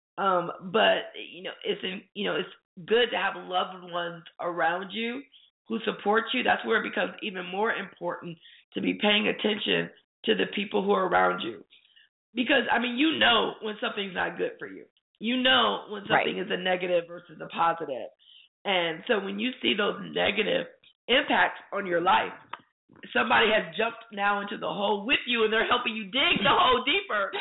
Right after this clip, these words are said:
Speaker 2: <laughs> Ah, don't do that. No, go away.
Speaker 1: Right. Exactly. You know, the, you need to, you need to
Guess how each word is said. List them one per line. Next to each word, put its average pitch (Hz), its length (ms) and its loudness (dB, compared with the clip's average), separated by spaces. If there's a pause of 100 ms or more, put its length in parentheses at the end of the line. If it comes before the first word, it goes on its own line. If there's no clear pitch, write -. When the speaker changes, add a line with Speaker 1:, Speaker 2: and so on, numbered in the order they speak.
(220)
Speaker 2:
<laughs> 240 100 6 (960)
Ah, 480 260 2
don't 415 160 0
do 440 80 0 (100)
that. 370 260 4
No, 247 320 2
go 214 140 2
away. 196 360 0 (120)
Speaker 1:
Right. - 340 4 (400)
Exactly. 247 840 0
You 277 160 -14
know, 247 280 0 (100)
the, 240 300 4 (140)
you 277 140 -6
need 262 220 -6
to, 214 300 0
you 185 100 -6
need 226 140 -10
to 220 100 -10